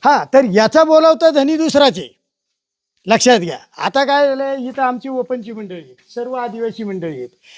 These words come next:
माझी मंडळी वार्ड क्रमांक तीन मधून जिथं मला मतदान करण्याचा अधिकार नाही,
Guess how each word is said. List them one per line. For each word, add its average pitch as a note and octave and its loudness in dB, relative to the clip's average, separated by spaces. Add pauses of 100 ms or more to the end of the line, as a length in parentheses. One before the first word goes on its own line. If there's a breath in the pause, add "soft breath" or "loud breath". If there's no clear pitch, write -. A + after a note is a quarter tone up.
(180 loud breath)
माझी G#3+ 4
मंडळी B3 0 (1600)
वार्ड A3+ 4
क्रमांक A#3+ -2
तीन C#4 2
मधून D#3+ -4
जिथं A3 0
मला A#3+ 0
मतदान A#3 0
करण्याचा A#3 0
अधिकार G3+ 0
नाही, G3 -2